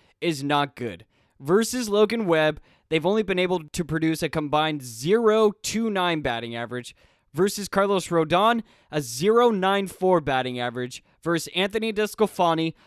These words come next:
a one seventy-nine batting average. Alex Wood, one twenty-four batting average. And Alex Cobb, they somehow figured him out, producing a combined two eighty-eight batting average. The good news is, I don't expect Alex Cobb to pitch against the Fish,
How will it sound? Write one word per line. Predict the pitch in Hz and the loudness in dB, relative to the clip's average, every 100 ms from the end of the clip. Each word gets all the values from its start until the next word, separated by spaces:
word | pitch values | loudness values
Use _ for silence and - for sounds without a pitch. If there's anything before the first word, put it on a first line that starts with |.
| - | -4
a | 156 | -2
one | 147 190 214 | 2 0 0
seventy-nine | - 208 208 202 165 156 | -2 -2 -2 0 0 2
batting | 151 147 147 | 0 0 -2
average. | 143 143 135 - _ _ - | -4 -4 -6 -8 _ _ -2
Alex | 175 214 214 - | 0 2 0 -2
Wood, | 165 160 156 151 - | 0 2 2 -2 -4
one | 156 220 | 0 0
twenty-four | - 190 185 - 160 151 | -2 -4 -4 -2 -2 0
batting | 151 147 143 | -2 -2 -2
average. | 147 147 147 - _ - | -2 -2 -6 -14 _ -8
And | 175 165 | -8 -4
Alex | 156 175 185 - - | 0 2 2 -2 -6
Cobb, | 170 156 147 139 | 0 4 4 2
they | 151 151 | -2 -2
somehow | - 175 170 160 151 | -2 -4 0 0 0
figured | 160 160 165 | -2 0 0
him | 165 143 | 0 2
out, | 139 139 _ _ - | 2 0 _ _ -4
producing | 175 170 160 180 165 | 2 2 2 -2 2
a | 151 131 - | 2 0 -4
combined | 170 147 160 165 165 - | -6 0 2 2 0 -4
two | 190 202 | -2 -2
eighty-eight | 170 170 160 165 147 | 0 -2 -2 -2 -2
batting | 139 127 120 | -2 -4 -6
average. | 110 107 80 - _ _ _ - | -10 -12 -16 -20 _ _ _ -6
The | 156 | 6
good | 214 | 6
news | 233 247 214 | 6 0 0
is, | 269 254 - _ - | -4 -4 -12 _ -6
I | 160 | -6
don't | 139 180 185 226 | -4 2 4 4
expect | - - 208 208 | -2 0 0 2
Alex | 170 185 190 - | 2 2 0 -2
Cobb | 190 185 170 | 2 2 0
to | |
pitch | 160 196 190 | -2 0 0
against | 165 160 143 | -2 -6 -6
the | 151 | -12
Fish, | - 220 190 - | -2 0 0 -4